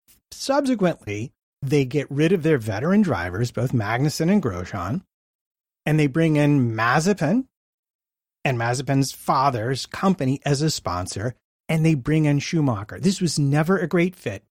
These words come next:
but if they hadn't done that, we might have been, we might have s-, said, you know, goodbye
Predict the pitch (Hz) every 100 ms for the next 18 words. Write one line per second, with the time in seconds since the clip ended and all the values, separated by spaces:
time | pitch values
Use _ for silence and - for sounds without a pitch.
0 | - 160 - - 165 135 143 127 - 147
1 | 151 220 240 - 202 254 285 202 - 82
2 | - - _ _ _ _ _ _ _ _
3 | _ - 175 170 170 160 127 151 147 143
4 | - - 151 165 160 160 151 - - -
5 | - _ - - - 151 147 151 143 98
6 | 98 107 _ - 139 127 214 220 90 90